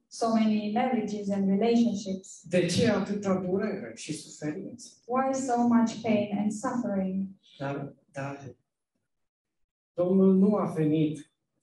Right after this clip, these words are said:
Speaker 2: să-i spună despre al cincilea bărbat, „Trebuie să vă căsătoriți, să fiți în regulă.”
Speaker 1: But the Lord didn't come to tell her, um, about the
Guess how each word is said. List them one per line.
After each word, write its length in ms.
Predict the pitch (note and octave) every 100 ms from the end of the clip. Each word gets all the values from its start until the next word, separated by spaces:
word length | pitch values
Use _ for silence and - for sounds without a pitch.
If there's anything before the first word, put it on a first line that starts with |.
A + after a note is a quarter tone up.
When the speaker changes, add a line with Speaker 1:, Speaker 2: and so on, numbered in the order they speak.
| _
Speaker 2:
să-i 280 | - - D#3
spună 480 | - - D#3+ D3+ C#3+
despre 340 | C#3+ - D3
al 140 | C3+ -
cincilea 460 | E3 D3 C#3 C3+
bărbat, 680 | C3 B2+ B2 C3+ C3 C3 - _ _ _
„Trebuie 300 | - A2+ B2
să 200 | - A2
vă 60 | A2+
căsătoriți, 840 | - G#2 - _ B2 C#3+ A3 -
să 100 | -
fiți 340 | A#2 - - A2+
în 80 |
regulă.” 360 | D3+ D3+ - - _ _ _
Speaker 1:
But 160 | A3 A#3
the 80 | A3+
Lord 340 | A#3 B3 B3 B3
didn't 280 | A#3+ A#3+ A#3 A#3+
come 160 | A#3 A3+ A3+
to 60 | A3
tell 160 | A3+ G#3+
her, 340 | G#3 G3+ G3 G3+ - _ _ _ G#3
um, 280 | G3+ G#3 G#3
about 360 | A3 A3 G#3+
the 40 | G#3+